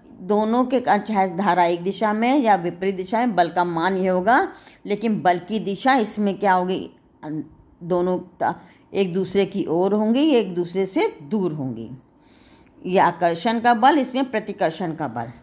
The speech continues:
हम्म, अब देखिए इसमें आई वन अप-, बराबर आई टू बराबर आई ले लें तो, और तो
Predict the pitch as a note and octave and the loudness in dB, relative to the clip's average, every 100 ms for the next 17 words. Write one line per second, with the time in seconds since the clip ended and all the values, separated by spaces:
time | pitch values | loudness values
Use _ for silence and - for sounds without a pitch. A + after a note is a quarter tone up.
0 | _ _ _ _ G3 C#4 E4 - - - | _ _ _ _ -4 0 0 -4 -16 -20
1 | - _ - F3+ F#3+ - G#3+ B3+ G#4 F4+ | -20 _ -6 0 0 0 0 0 0 -6
2 | - - G3+ G#3 - E3 F3+ F#3 A3+ G#3 | -16 -12 -8 -6 0 2 2 2 0 0
3 | - - F3 F3 E3+ E3+ D3+ F3 E3+ G#3+ | -4 -8 0 2 2 0 -2 -2 -4 -6
4 | F#3+ E3+ E3 E3 E3 D#3+ D#3+ D#3 E3 F#3+ | 0 0 0 -2 -2 -2 0 0 0 2
5 | C#4 E4+ - - _ _ _ _ - B3 | 2 2 -2 -20 _ _ _ _ -2 2
6 | G4 F4 - - _ _ _ _ _ - | 2 0 -6 -20 _ _ _ _ _ -2
7 | F#3 F#3+ - - _ _ _ _ _ _ | 2 2 0 -18 _ _ _ _ _ _
8 | _ _ _ _ B3 | _ _ _ _ 2